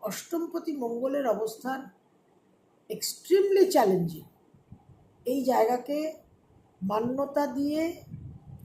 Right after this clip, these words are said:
রেসপেক্ট করে, একটা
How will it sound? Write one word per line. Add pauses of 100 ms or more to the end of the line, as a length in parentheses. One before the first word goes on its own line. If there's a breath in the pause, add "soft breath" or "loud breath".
(380)
রেসপেক্ট
করে, (1600)
একটা